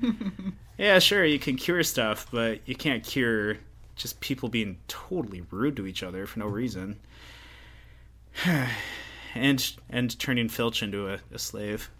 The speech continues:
Speaker 2: No. <laughs> No. Uh, we were talking about this before. Uh, we, we, we have Filch in this chapter, right?
Speaker 1: N-, no, that's the
Speaker 2: Well, he's polishing trophies with Ron for detention.
Speaker 1: Is that?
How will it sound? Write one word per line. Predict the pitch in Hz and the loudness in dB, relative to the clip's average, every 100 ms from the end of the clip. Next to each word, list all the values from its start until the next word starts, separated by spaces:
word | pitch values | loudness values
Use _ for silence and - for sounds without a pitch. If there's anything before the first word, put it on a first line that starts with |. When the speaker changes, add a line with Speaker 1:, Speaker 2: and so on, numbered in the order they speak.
| - | -8
Speaker 2:
No. | 110 - | -2 -2
<laughs> | - - 165 - 196 226 214 - - - - - 180 | -2 -6 -4 -2 -2 -2 -6 -10 -20 -14 -10 -8 0
No. | 120 92 92 - 113 - | 2 2 -2 -10 -10 -4
Uh, | 120 117 117 | 4 6 8
we | |
were | 139 | 6
talking | 131 151 139 | 10 10 10
about | 139 110 110 | 6 2 0
this | 107 | -4
before. | 110 - 110 101 98 - - | -4 -2 0 0 -2 -8 -6
Uh, | 107 98 95 - - | -4 -4 -6 -12 -18
we, | - 143 | -12 -8
we, | 147 214 214 - | -4 -4 -4 -4
we | 160 | 2
have | 185 180 | 4 4
Filch | - 123 110 - - - - - - | 2 2 2 0 -6 -8 -16 -18 -8
in | 117 104 | -6 -4
this | 101 | -6
chapter, | - 90 - 92 | -6 -8 -8 -6
right? | 95 131 - | -4 -6 -6
Speaker 1:
N-, | 226 - 202 | -6 -2 0
no, | 185 170 185 - | 0 -2 -8 -10
that's | 190 196 - | -10 -10 -10
the | 185 - | -12 -10
Speaker 2:
Well, | 190 208 | 0 0
he's | - | 4
polishing | 156 131 - | 6 6 4
trophies | 98 107 110 95 90 - | -2 -2 -2 -2 -6 -8
with | 90 - | -10 -6
Ron | 95 95 98 92 98 - | -4 -2 -4 -8 -10 -10
for | 107 | -8
detention. | 85 85 95 92 - 87 85 - - - - - - - - - - - - | -8 -10 -10 -8 -10 -10 -14 -18 -20 -20 -20 -20 -20 -20 -20 -20 -20 -18 -14
Speaker 1:
Is | 220 - | -12 -10
that? | 262 285 302 | -12 -10 -12